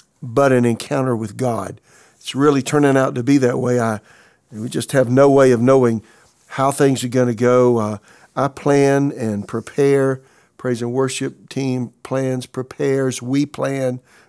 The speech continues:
we prepare. One, one thing you can't manufacture and plan into anything is the presence of God. That presence is either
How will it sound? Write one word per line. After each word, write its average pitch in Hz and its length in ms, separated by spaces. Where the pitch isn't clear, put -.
we 131 180
prepare. 127 640
One, 151 320
one 175 240
thing 170 200
you 139 120
can't - 500
manufacture 127 1040
and 113 180
plan 135 480
into 131 560
anything 120 520
is 110 160
the 113 100
presence 107 460
of 113 100
God. 110 440
That 135 320
presence 127 520
is 120 200
either 117 400